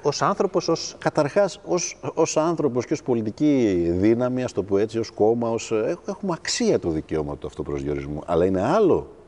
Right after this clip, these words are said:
Speaker 2: το δικαίωμα του ατομικού προσδιορισμού και είναι άλλο το δικαίωμα του συλλογικού προσδιορισμού που έχει να κάνει με τις συνθήκες τις οποίες έχουμε υπογράψει και σεβόμαστε.
Speaker 1: Μμμ.
Speaker 2: Υπάρχει, λοιπόν, η συνθήκη της Λοζάνης, την οποία τη σεβόμαστε, η οποία μιλάει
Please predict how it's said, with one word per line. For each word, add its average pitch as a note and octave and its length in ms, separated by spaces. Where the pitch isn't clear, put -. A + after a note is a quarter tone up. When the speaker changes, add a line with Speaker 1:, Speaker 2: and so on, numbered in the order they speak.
Speaker 2:
το G2+ 100
δικαίωμα G#2+ 400
του G2 120
ατομικού F2+ 640
προσδιορισμού F2 800
και - 100
είναι A2 220
άλλο G#3+ 180
το A2 100
δικαίωμα D#3 400
του D#3 100
συλλογικού A2 420
προσδιορισμού B2 560
που A3 100
έχει G#3 120
να E3+ 80
κάνει A3+ 200
με G#3+ 80
τις F#3 140
συνθήκες C#3+ 760
τις - 80
οποίες E3+ 280
έχουμε F#3 160
υπογράψει F3 340
και - 80
σεβόμαστε. A3 560
Speaker 1:
Μμμ. A#2+ 60
Speaker 2:
Υπάρχει, F3 240
λοιπόν, F3+ 180
η E3+ 40
συνθήκη D#3+ 220
της D3 100
Λοζάνης, A#2 380
την A#2 80
οποία A2 120
τη F#2+ 60
σεβόμαστε, D#2 560
η - 20
οποία C#3+ 240
μιλάει A2+ 440